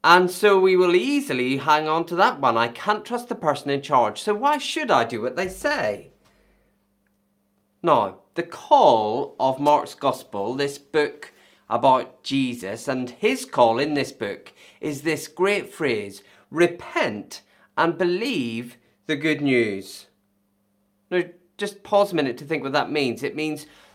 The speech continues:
turn your whole life around, including your most deeply held beliefs, and hand your life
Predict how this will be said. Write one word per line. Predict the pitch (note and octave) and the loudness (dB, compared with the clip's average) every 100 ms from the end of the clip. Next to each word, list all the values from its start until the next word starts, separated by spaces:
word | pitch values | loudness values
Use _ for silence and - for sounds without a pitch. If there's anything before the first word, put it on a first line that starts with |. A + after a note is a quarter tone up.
| - | -14
turn | - C4+ C#4+ C4 | 4 6 6 6
your | F3+ D3+ | 4 4
whole | - D4+ D#4+ D#4 C#4+ | 0 -2 0 2 4
life | A3 D3+ C#3 | 6 6 4
around, | C3 A#2+ A2 A#2 D#3+ - - - - | 0 2 2 0 -2 -6 -18 -20 -2
including | F#3+ F#3 F#3 C4+ C#4+ C#4+ F#3+ D3 | 2 2 2 -2 0 4 4 4
your | D3 D3+ | 2 2
most | D#3 F#3+ B3+ B3+ B3+ - - - | 0 4 4 4 -6 -14 -20 -8
deeply | A3+ - - G#3 G3+ | -8 -8 -12 -8 -4
held | F#3 F#3 F#3 F3 E3+ - | 0 4 6 4 2 -2
beliefs, | D#3 A#2+ A2+ F3+ - - - _ _ _ _ _ _ _ _ - | 0 0 -2 -8 -12 -16 -18 _ _ _ _ _ _ _ _ 2
and | D3 D#3+ | 2 2
hand | - - G#3+ G3 A3 G#3 | -2 2 4 4 2 -2
your | G3 G3 F3+ | 0 2 6
life | D3+ A2 G#2 C3+ - | 6 4 2 -6 -18